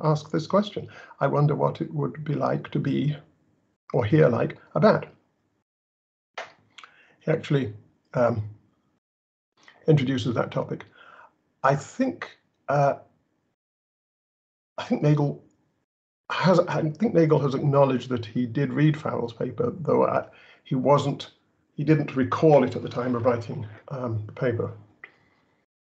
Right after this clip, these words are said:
Um, but unlike Nagel, Farrell says that we,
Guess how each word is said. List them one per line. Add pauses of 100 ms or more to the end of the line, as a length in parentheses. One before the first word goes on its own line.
(640)
Um, (100)
but
unlike (960)
Nagel,
Farrell
says
that
we,